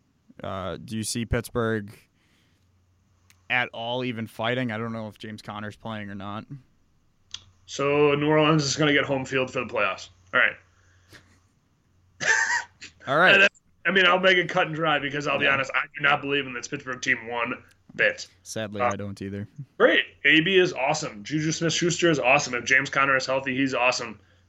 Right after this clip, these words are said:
Speaker 2: Guess who else is equally as awesome? Michael Thomas, Alvin Kamara, Mark Ingram.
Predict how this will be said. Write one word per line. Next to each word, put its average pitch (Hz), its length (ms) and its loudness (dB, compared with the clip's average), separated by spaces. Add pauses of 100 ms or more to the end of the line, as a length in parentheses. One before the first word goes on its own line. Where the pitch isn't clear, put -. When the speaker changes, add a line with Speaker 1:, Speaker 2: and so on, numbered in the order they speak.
(100)
Speaker 2:
Guess 131 220 4
who 135 120 2
else 135 260 2
is 123 260 -6
equally 127 340 -4
as 117 120 -2
awesome? 113 380 0 (840)
Michael 120 260 2
Thomas, - 500 0 (500)
Alvin 123 260 0
Kamara, 127 420 2 (440)
Mark 117 300 -2
Ingram. 110 360 -2